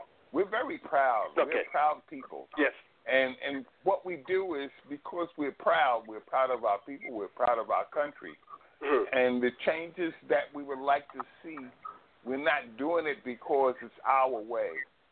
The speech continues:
Speaker 1: We're doing it
Speaker 2: Yes.
Speaker 1: because we think working together, we can, we can make change that will benefit,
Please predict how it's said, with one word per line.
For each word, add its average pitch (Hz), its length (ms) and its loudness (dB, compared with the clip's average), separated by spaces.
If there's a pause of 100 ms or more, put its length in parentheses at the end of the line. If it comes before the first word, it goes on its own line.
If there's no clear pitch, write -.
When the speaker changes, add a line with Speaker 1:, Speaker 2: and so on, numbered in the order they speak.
(360)
Speaker 1:
We're 117 240 -4
doing 170 260 0
it 160 120 -2
Speaker 2:
Yes. 147 140 0
Speaker 1:
because 143 260 4 (100)
we 147 180 -6 (180)
think 208 300 0 (560)
working 151 560 0
together, 110 640 -2 (1120)
we 135 180 0
can, 127 440 -2
we 139 140 -2
can 135 260 -2
make 135 200 0 (200)
change 131 360 -2 (100)
that 120 140 2
will 123 120 -2
benefit, 123 640 -4